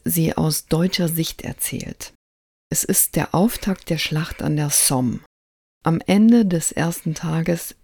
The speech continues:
sind sechzigtausend britische Männer tot. Und selbst die Männer in den deutschen Schützengräben sind erschüttert,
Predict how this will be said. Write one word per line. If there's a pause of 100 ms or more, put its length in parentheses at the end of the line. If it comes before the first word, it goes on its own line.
sind
sechzigtausend
britische
Männer
tot. (840)
Und
selbst
die
Männer
in
den
deutschen
Schützengräben
sind
erschüttert,